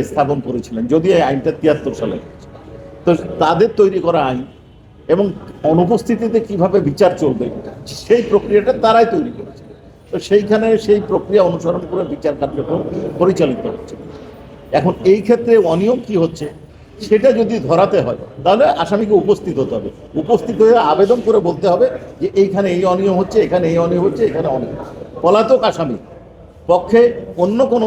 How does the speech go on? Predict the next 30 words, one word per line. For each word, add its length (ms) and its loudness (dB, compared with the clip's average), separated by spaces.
ব্যক্তি 280 -2
কোনো 160 0
কথা 180 2
বলার 320 2
সুযোগ 200 -2
নাই, 100 0
শুধুমাত্র 380 2
স্টেট 240 -6
ডিফেন্স 240 -2
লয়ার 360 0
ছাড়া। 180 -8
আর 160 2
আমাদের 260 0
এখানে 260 -2
স্টেট 240 -4
ডিফেন্স 240 -2
লয়ার 320 0
তার 160 0
পক্ষে 280 -4
নিযুক্ত 260 -4
করা 160 2
হয়েছিল, 240 -2
আপনারা 220 -2
জানেন 280 0
আমির 220 0
হোস-, 240 -2
আমির 220 0
হোসেন 260 -8
সাহেবকে। 300 -2
এবং 140 2